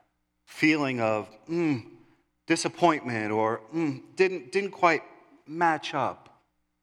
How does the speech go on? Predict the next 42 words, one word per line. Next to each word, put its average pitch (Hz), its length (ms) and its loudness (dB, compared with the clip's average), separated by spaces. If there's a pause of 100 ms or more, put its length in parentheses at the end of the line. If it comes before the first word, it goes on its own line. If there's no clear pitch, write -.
(200)
How 185 140 0
do, 185 160 -2
how 185 160 4
do 196 40 2
we 196 120 0
get 151 240 2
out 151 240 0
of 131 220 -4 (100)
this 123 400 -6 (560)
searching 156 500 -2
for 135 140 -6
the 123 100 -4
sea 185 280 -2
wolf, 110 420 -2
too, 117 420 -4 (1600)
and 120 160 -8
being 131 220 -2
disappointed? 127 760 -6 (340)
So 185 140 2
what 185 140 2
we 180 100 4
need 240 220 -4
to 208 80 -10
do 180 140 0
today 156 360 0
is 123 140 -4
we 165 140 -2
need 240 180 -6
to 175 80 -8
put 165 180 -4
on 143 140 0
a 127 60 -4
different 110 400 -8
lens. 104 640 -6 (1500)
We 135 60 -6
need 202 160 0
to 196 60 -10
put 175 180 -4
on 147 140 -2
a 131 40 -4
different 110 380 -8
lens. 92 400 -8